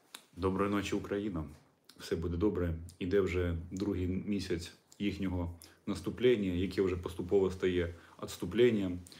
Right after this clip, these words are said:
<laughs> Готується бомбоубіжище в Ростові, а я би рекомендував готувати їх і в Петербургі, тому що там до Кенігсберга недалеко. От, і можемо повторити.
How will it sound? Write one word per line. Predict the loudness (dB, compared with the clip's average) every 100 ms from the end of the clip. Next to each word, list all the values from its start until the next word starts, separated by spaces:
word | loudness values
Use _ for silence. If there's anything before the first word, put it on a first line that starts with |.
| -20 -20 -8
<laughs> | 4
Готується | 4 6 4 6 6 6 4
бомбоубіжище | 2 2 4 4 4 4
в | 4
Ростові, | 2 4 4 4 2 -4 -16 -16 -18 -4
а | 4
я | 6
би | 6
рекомендував | 4 4 2 4 4 4
готувати | 2 2 0 0
їх | 0
і |
в | -2
Петербургі, | -2 0 0 2 0 0 -4 -10 -16 -16 -20 -10 -2
тому | 0 0
що | 0
там | 2 4
до | 4
Кенігсберга | 2 2 2 2 4 4 4
недалеко. | 2 4 4 4 2 -4 -10 -18 -20 -18 -18 -18 -8
От, | -2 0 0 -2
і | -2 0
можемо | 2 2 0 0
повторити. | 0 2 0 0